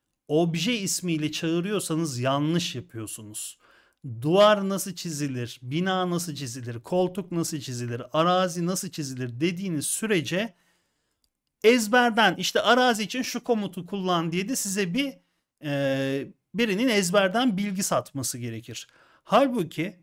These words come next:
ben mesela Rhino kursunda size uzun uzun ne anlatıyorum? Yüzeylerin iki yönü vardır. Yatay ve dikey. Bizim çizdiğimiz kesitlerde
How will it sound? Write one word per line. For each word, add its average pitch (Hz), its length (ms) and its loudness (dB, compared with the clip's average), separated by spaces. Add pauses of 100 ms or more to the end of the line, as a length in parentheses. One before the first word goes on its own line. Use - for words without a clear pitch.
ben 220 160 2
mesela 196 380 2
Rhino 202 360 2
kursunda 170 460 -4
size 170 220 -8
uzun 170 340 -4
uzun 156 300 -4
ne 180 60 -4
anlatıyorum? 151 720 -4 (480)
Yüzeylerin 226 960 -2
iki 202 280 -8
yönü 190 240 0
vardır. 117 580 -6 (120)
Yatay 254 500 0 (320)
ve 226 180 -4
dikey. 175 580 -6 (1120)
Bizim 208 340 0
çizdiğimiz 226 560 0
kesitlerde 226 1000 -2